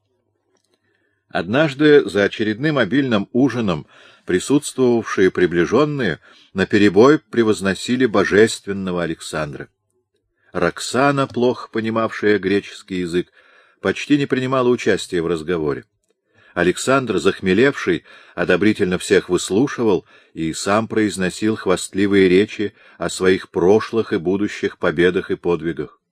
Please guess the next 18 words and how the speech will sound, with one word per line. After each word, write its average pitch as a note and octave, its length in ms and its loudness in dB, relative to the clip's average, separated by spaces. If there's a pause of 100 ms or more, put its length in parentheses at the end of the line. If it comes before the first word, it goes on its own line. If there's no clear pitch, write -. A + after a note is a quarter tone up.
(840)
Льстец - 920 -2
Перитокена — B2 800 0 (920)
обратил A#2 480 4
внимание E3+ 480 2
Александра D3 600 0
на F#2 100 -2
молчание F2+ 580 0
Калисфена, G#2 680 -4 (600)
выглядевшее B2 800 2
как - 280 -2
вызов D3 600 2 (380)
и A#2+ 120 0
неодобрение C3+ 840 2
среди E2 420 -2
общего F2 460 -2
хора G#2 320 0
похвал F2+ 580 -4
Александру. D#2+ 680 -10